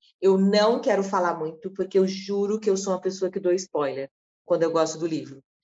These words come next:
Então, selo de qualidade, Viola Davis, vai pra Will.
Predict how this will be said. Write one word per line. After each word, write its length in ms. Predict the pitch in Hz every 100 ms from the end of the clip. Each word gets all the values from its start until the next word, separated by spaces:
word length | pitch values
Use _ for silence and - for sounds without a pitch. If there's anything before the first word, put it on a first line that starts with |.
| _
Então, 240 | - 156 - _ _
selo 360 | - 220 226
de 100 | 202
qualidade, 580 | - 180 165 160 147 147
Viola 400 | 160 165 175 180
Davis, 360 | 165 160 160 156
vai 160 | 165
pra 160 | 160 165
Will. 280 | 165 143